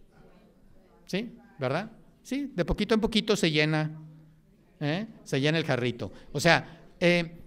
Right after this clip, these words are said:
la única figura rehabilitada en las grandes purgas del treinta y cuatro al treinta y ocho, la rehabilitan en mil novecientos cincuenta y seis, cuando ya no está Stalin, es el mariscal Tukhachevsky. Todos los demás siguen siendo traidores según la historia oficial.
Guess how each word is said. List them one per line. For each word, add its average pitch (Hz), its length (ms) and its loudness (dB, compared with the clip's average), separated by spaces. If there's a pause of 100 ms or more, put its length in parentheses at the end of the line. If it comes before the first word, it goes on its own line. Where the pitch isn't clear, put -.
la 185 240 8
única 285 480 8
figura 156 580 6
rehabilitada 127 1000 2
en 147 240 2
las 131 220 2
grandes 220 420 2
purgas 143 340 2
del 120 120 0
treinta 120 220 -2
y 120 40 -4
cuatro 147 240 0
al 147 60 -4
treinta 135 280 -4
y 127 80 -2
ocho, 208 300 -6 (200)
la 135 160 0
rehabilitan 139 720 0
en 135 100 2
mil 143 120 2
novecientos 151 420 0
cincuenta 123 320 -2
y 120 40 -2
seis, 208 360 -4
cuando 123 220 0
ya 127 140 2
no 143 60 2
está 143 160 -4
Stalin, 151 480 0 (240)
es 160 180 2
el 160 100 6
mariscal 139 540 0
Tukhachevsky. 120 720 -6 (520)
Todos 240 280 12
los 214 140 8
demás 226 460 4 (260)
siguen 202 300 8
siendo 190 300 4
traidores 156 480 4
según 156 500 -2 (180)
la 147 140 2
historia 143 300 2
oficial. 113 380 -6